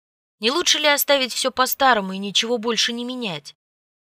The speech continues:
Оканчивая своё обозрение так называемых частей речи в русском языке, писал в заключении своей статьи о частях речи академик Щерба, я начинаю слышать тот стон, который идёт из учительских рядов.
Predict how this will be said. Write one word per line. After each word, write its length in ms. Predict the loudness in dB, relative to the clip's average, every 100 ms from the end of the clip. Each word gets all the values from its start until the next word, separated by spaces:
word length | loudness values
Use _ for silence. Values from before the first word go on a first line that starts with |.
| _
Оканчивая 640 | -8 0 0 2 0 2
своё 380 | 0 0 2 2
обозрение 580 | 4 2 2 -4 -4 -4
так 240 | -4 -4
называемых 500 | -6 -4 -2 -2 -2
частей 460 | -2 -2 -4 -6 -6
речи 400 | -4 -4 -4 -6
в 100 | -6
русском 360 | -10 -10 -10 -8
языке, 540 | -6 -6 -8 -10 -12 _ _ _ _
писал 300 | -8 2 2
в 80 | 2
заключении 560 | -6 -6 -4 -4 -4 -6
своей 320 | -6 -6 -6
статьи 420 | -4 -4 -6 -6
о 100 | -4
частях 440 | -4 -6 -6 -8 -6
речи 260 | -4 -4
академик 480 | -4 -8 -8 -10 -6
Щерба, 500 | -2 -2 -4 -10 -18 _ _ _ _ _ _
я 160 | 0 0
начинаю 460 | 2 0 2 2 2
слышать 500 | 0 0 0 0 -2
тот 220 | -2 -2
стон, 380 | -4 0 0 2
который 400 | -2 -2 -4 -4
идёт 240 | -4 -6
из 120 | -8
учительских 640 | -6 -6 -6 -10 -12 -12 -10
рядов. 460 | -8 -8 -10 -12